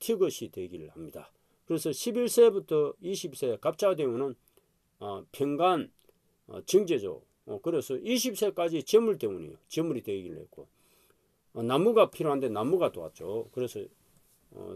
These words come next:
초년부터 운세는 대기를 합니다. 이십일 세 을축대운은, 어, 정간, 어, 급제요. 그래, 이 대운이 굉장히 대기를 하죠. 이 대운에 천을 기인 대운이니까 이십일 세 때 대발복이 됩니다.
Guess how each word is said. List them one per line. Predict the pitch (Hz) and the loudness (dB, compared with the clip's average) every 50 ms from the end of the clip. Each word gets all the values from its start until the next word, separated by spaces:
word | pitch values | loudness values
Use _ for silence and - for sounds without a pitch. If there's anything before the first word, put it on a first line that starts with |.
| - | -12
초년부터 | - - 262 294 302 302 262 208 226 - - 226 | -4 0 2 2 4 2 2 0 -2 0 2 2
운세는 | 196 185 190 185 156 170 139 120 98 - - | 4 4 2 0 0 0 0 0 -2 -6 -4
대기를 | - 107 107 104 98 92 | -4 -4 -4 -4 -6 -10
합니다. | - 78 73 135 - - - - _ _ _ _ _ - - - - - _ _ | -12 -14 -16 -18 -18 -18 -20 -20 _ _ _ _ _ -20 -20 -20 -20 -20 _ _
이십일 | - 190 214 196 - 185 175 180 | -6 -4 -4 -4 -2 0 0 0
세 | - - | 2 2
을축대운은, | 156 156 196 196 - - 214 185 156 - 160 147 135 127 110 98 104 131 139 127 - _ _ _ _ _ _ _ _ _ | 2 2 2 2 2 0 -2 -2 -2 0 0 0 2 0 0 0 -2 -2 -2 -4 -8 _ _ _ _ _ _ _ _ _
어, | - 101 98 - | -12 -12 -10 -2
정간, | - 165 170 214 208 180 127 104 - - _ _ _ _ _ _ _ _ _ - | 4 6 6 6 6 4 2 2 -2 -8 _ _ _ _ _ _ _ _ _ -16
어, | - 90 92 - | -14 -14 -8 -6
급제요. | - 151 156 - 170 147 113 90 78 76 _ _ _ | -6 -6 -4 0 0 0 0 0 -4 -8 _ _ _
그래, | _ 160 156 135 107 - - 73 - - - | _ -4 -2 -2 -2 -4 -6 -10 -12 -10 -8
이 | 202 214 214 | -8 -4 2
대운이 | 175 233 233 233 214 160 156 165 160 | 6 6 6 6 6 4 2 0 -2
굉장히 | - 104 104 104 131 135 131 120 95 | -4 -6 -4 -2 -2 0 0 -2 -4
대기를 | - - 101 98 95 98 82 76 | -6 -6 -8 -8 -6 -8 -10 -12
하죠. | 71 71 73 71 80 101 113 120 117 - 117 | -14 -16 -16 -14 -12 -10 -10 -10 -12 -14 -16
이 | 107 87 | -14 -10
대운에 | 95 90 85 78 71 71 80 104 113 - _ _ _ _ | -10 -10 -10 -12 -14 -14 -12 -12 -12 -12 _ _ _ _
천을 | - - 214 226 202 170 | 0 2 4 4 4 4
기인 | 127 131 135 131 123 | 2 0 -2 -2 -2
대운이니까 | 123 117 117 107 98 92 - 98 104 - | -2 -2 -2 -4 -6 -6 -6 -6 -6 -6
이십일 | 190 220 214 - 214 175 170 170 | -6 -4 -4 -4 -4 -4 -6 -4
세 | 160 - 175 | -2 -4 -4
때 | 156 - 117 101 - | -2 -4 -4 -4 -2
대발복이 | - 113 123 117 - 110 113 120 117 123 113 104 | -2 -2 -2 0 0 -2 -2 -2 -2 -6 -8 -8
됩니다. | - 80 78 80 73 76 | -10 -12 -12 -12 -14 -16